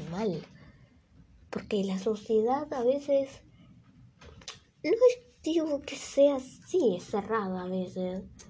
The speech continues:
pero porque son cosas de otras generaciones. Y las nuevas generaciones se van desarrollando y vamos entendiendo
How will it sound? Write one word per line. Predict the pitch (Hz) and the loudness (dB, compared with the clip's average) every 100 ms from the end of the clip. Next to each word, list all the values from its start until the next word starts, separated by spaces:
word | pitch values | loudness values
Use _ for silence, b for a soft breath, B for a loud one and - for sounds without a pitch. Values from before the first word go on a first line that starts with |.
| B B _ - | B B _ 0
pero | 254 254 | 2 2
porque | - 254 - 277 269 - - - _ - - - - - | -2 -6 -2 0 0 -2 -16 -20 _ -20 -20 -20 -20 -16
son | - 302 - | -12 -12 -10
cosas | 311 330 - | -10 -8 -4
de | 262 | 0
otras | 254 - - | 0 -2 -6
generaciones. | 220 202 196 190 180 - - 233 196 185 190 - B B B B | -4 -2 -2 -4 -6 -12 -2 0 0 -2 -6 -12 B B B B
Y | 220 | -4
las | 202 | 0
nuevas | 233 262 269 | 2 2 2
generaciones | 233 190 190 190 233 240 | -2 0 0 -2 -2 -2
se | 220 | -2
van | 220 | -2
desarrollando | 220 - 190 190 185 - 240 233 220 226 | -4 -4 -6 -4 -6 -2 0 2 2 2
y | 220 | 0
vamos | 208 220 | 0 0
entendiendo | 190 185 175 202 208 180 185 | -4 -4 -2 4 4 4 -2